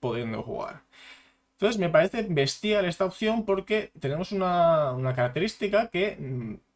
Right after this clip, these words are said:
automáticamente nos filtra, eh, est-, est-, este tipo de juegos, ¿vale?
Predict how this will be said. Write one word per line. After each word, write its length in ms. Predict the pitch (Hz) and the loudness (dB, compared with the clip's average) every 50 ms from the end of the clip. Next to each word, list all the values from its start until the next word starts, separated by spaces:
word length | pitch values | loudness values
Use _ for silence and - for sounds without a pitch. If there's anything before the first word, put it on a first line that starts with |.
| _ _ _ _ _ _ _ | _ _ _ _ _ _ _
automáticamente 840 | - 135 127 139 135 170 185 208 202 208 202 214 214 214 - 226 220 | -6 -6 -2 0 0 0 0 2 2 2 2 2 2 0 0 0 0
nos 460 | 208 185 180 190 202 208 208 208 - | 0 0 0 0 0 0 -2 -2 -6
filtra, 600 | - - 190 190 185 165 - 160 170 185 208 233 - _ - | -6 -2 0 0 0 0 0 0 0 0 0 -4 -8 _ -4
eh, 960 | 143 135 127 127 123 123 123 120 117 117 117 117 113 - - - - - - - | -2 0 0 0 0 0 -2 -4 -4 -4 -4 -6 -6 -6 -8 -10 -12 -14 -12 -8
est-, 180 | 151 - - - | -8 -8 -6 -4
est-, 260 | 143 151 151 - - | -2 -2 -2 -2 -4
este 220 | 143 147 - 196 | -4 -2 -2 -2
tipo 200 | 156 160 131 120 | -2 -2 -2 -2
de 100 | 107 113 | -4 -4
juegos, 340 | - - 123 - - 135 131 | -6 -6 -8 -8 -6 -6 -4
¿vale? 240 | - 117 160 214 | -2 -2 -2 -4